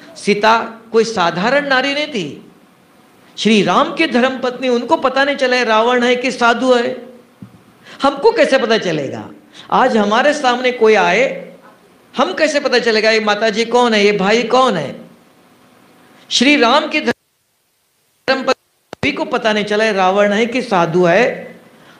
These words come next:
हम कैसे परखेंगे? तो अर्थ आध्यात्मिक ज्ञान,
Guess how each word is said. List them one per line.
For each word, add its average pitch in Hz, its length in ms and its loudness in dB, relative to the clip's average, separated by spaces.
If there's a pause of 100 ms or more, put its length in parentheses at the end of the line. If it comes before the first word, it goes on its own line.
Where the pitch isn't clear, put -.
(100)
हम 277 300 -4
कैसे 233 280 0
परखेंगे? 151 760 -6 (1500)
तो 131 160 -2 (100)
अर्थ 208 380 -2 (420)
आध्यात्मिक 131 880 -12
ज्ञान, 117 320 -12